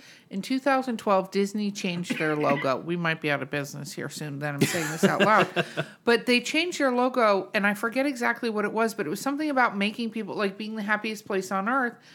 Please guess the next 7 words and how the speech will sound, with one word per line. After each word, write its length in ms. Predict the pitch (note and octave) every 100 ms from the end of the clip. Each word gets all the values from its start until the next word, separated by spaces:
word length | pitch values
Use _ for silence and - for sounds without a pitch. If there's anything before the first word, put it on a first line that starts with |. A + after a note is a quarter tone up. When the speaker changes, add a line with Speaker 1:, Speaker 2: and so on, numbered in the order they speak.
| - - -
Speaker 1:
to 120 | - A3
being, 580 | A3 A3 A3 G#3+ G#3+ G#3+ _ _ _ _
um, 480 | G#3 F#3+ F3 E3+ F3+ - _ _ _ _ _ _ - -
something 580 | G3+ A#3+ A#3+ B3 A#3+ F#3+
very 420 | F3 A3 A3 A#3+ A3+
corporate, 920 | - - A#3+ B3+ - D3+ D3 C#3+ -
and 300 | E3+ F3+ F3